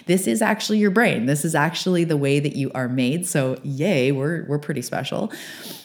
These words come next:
Um, and we absorb energy from other people because we perceive it in our brain, whereas other people don't even perceive it, right? And so this is another thing. I think we're gonna touch on this tomorrow. We definitely talk about this in Empowered Empath,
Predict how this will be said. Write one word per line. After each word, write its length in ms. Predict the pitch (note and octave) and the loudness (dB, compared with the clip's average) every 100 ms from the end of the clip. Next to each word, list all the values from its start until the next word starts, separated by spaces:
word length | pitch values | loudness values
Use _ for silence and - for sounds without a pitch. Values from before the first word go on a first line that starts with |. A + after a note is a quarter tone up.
| - | -2
Um, 500 | F#3 F3 F3 F3 E3+ - _ _ _ | 0 2 2 0 -2 -8 _ _ _
and 260 | G#3 F#3 E3+ | 4 4 6
we 160 | F#3+ A3 | 4 4
absorb 680 | B3 G3 E3 D#3+ D#3+ D#3 - C#3+ | 2 2 2 2 2 0 -2 0
energy 920 | C#3+ D3+ D3+ C#3+ A#2+ G2+ D3 G#3 - _ _ _ _ | 2 4 2 0 -4 -6 -6 -8 -12 _ _ _ _
from 380 | - G#3+ F#3+ F#3+ | -2 2 4 4
other 220 | F#3+ D#3+ | 4 0
people 500 | - G#3 F3+ D#3 C#3 | 0 -2 -2 0 2
because 480 | D3+ D3+ E3+ E3 D#3 | 0 0 2 2 2
we 160 | E3 | 0
perceive 640 | E3 D#3+ D3 - - B2 | -2 -2 -2 0 0 0
it 180 | F2 C2+ - | -2 -8 -2
in 160 | C3+ | 0
our 120 | B2 A#2+ | 0 -2
brain, 380 | B2+ A2+ - D3+ | -2 -4 -4 0
whereas 200 | D3+ D#3 | 2 4
other 140 | D#3 | 4
people 160 | E3+ E3 | 2 2
don't 140 | D#3 | 4
even 100 | C#3+ | 2
perceive 480 | C3+ B2 - C3 G#2+ | 0 -6 -2 -2 -2
it, 180 | F#2 - | -4 -4
right? 260 | A#2 D3 - | 0 0 0
And 100 | D3 | 0
so 80 | D3+ | 2
this 160 | E3+ | 2
is 100 | G3+ | 4
another 280 | F#3+ D#3 D3+ | 2 2 2
thing. 320 | D3+ C3+ C3 | 0 0 0
I 80 | - | 0
think 180 | F3+ F#3 | -2 0
we're 80 | A#3+ | 2
gonna 100 | G#3+ | 4
touch 220 | F3 E3 | 2 2
on 60 | |
this 160 | D3 C3+ | 0 0
tomorrow. 340 | - C3+ C3+ | 0 2 2
We 100 | C#3 | 2
definitely 280 | C3+ C#3 F#3 | 4 4 2
talk 240 | F3+ B2 C3 | 0 -2 0
about 160 | C3+ | 0
this 160 | C3+ C3+ | 0 -2
in 180 | C#3+ C3+ | 0 0
Empowered 400 | C3 C3 A#2+ A#2+ | 0 0 -2 0
Empath, 500 | A#2 C#3+ E3 G3 | -2 0 0 -2